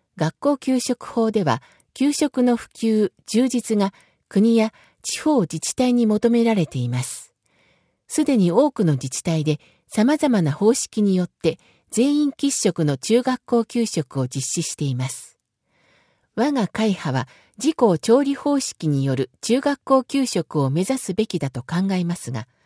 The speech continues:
まずは様々なやり方で実施できるところから順次進めるべきです。中学校給食を全員喫食とする意義と、それを進める市長の思いについて伺います。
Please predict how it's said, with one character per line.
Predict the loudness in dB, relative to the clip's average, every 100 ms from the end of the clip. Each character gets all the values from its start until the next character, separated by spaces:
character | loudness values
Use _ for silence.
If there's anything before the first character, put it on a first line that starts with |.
| _ _ _ _
ま | -4
ず | 0 2
は | 0 -2 -20 _
様 | 0 0 2
々 | 2 2
な | 0
や | 0 -2
り | -2
方 | -2 0
で | -2 -4 _
実 | -6 -4 -4
施 | -4
で | -4
き | -2
る | -2
と | -2 -2
こ | -2
ろ | -2
か | -2
ら | -4 -6 -18 _
順 | -2 0
次 | 0
進 | -4 -4 0
め | 0
る | 2
べ | 0 -4
き | -6
で | -8
す。 | -8 -14 _ _ _ _ _ _ _ _ _
中 | -2 0
学 | 0 -2
校 | 2 2
給 | 2 -2
食 | 0 -2 -2 -2
を | -2 -2 _
全 | 0 2 4
員 | 0
喫 | 0 -2
食 | 0 -2 -2
と | -6
す | -4 -2
る | -2 -4
意 | -6
義 | -4 -6
と、 | -4 -8 _ _ _ -6
そ | 0
れ | 2 2
を | 0
進 | -2 -2 2
め | 2
る | 2
市 | -2
長 | -2 0 2
の | 2 2
思 | 2 2
い | 2
に | 0
つ | -2 -4
い |
て | -2 -4
伺 | -2 -4 -2
い | -2
ま | -4 -6
す。 | -8 -16